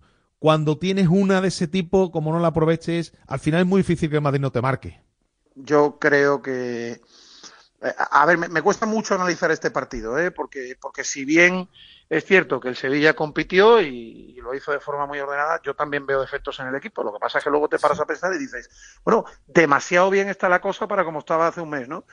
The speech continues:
Speaker 1: Hmm.
Speaker 2: Mm, a ver, a mí me faltó un entrenador en la segunda parte. Mm, y, y, y, y decisiones a lo mejor más, eh, cercanas a lo que yo
Speaker 1: A,
Speaker 2: estaba
Speaker 1: a ver, Jorge,
Speaker 2: pensando
Speaker 1: perdona que te
Speaker 2: partido.
Speaker 1: interrumpa. La pregunta es,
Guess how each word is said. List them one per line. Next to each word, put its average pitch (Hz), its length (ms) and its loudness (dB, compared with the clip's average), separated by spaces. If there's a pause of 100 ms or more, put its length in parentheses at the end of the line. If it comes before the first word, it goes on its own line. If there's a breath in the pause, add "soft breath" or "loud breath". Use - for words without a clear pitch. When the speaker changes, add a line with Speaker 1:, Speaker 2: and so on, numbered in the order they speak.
(140 loud breath)
Speaker 1:
Hmm. 151 200 2 (160)
Speaker 2:
Mm, 147 400 -12 (100)
a 151 140 4
ver, 170 260 4 (920 loud breath)
a 160 160 4
mí 196 160 0
me 226 100 4
faltó 196 320 2
un 185 80 -2
entrenador 165 460 0
en 135 80 -4
la 135 80 -6
segunda 143 260 -8
parte. - 260 -12 (840 soft breath)
Mm, 117 640 -8
y, - 20 -6
y, 127 840 -2
y, 156 580 -6
y 156 40 0
decisiones 185 680 4
a 214 40 6
lo 196 80 2
mejor 185 400 4
más, 175 840 -2
eh, 175 840 -8 (160)
cercanas 180 600 2
a 151 80 2
lo 139 100 -2
que 139 120 -10
yo 156 80 -2
Speaker 1:
A, 175 40 2
Speaker 2:
estaba 175 180 2
Speaker 1:
a 185 40 6
ver, 196 100 6
Jorge, 190 300 4
Speaker 2:
pensando - 40 0
Speaker 1:
perdona 175 260 6
que - 20 2
te 202 80 2
Speaker 2:
partido. 208 160 4
Speaker 1:
interrumpa. 160 500 4
La 156 140 6
pregunta 175 500 4
es, - 340 -10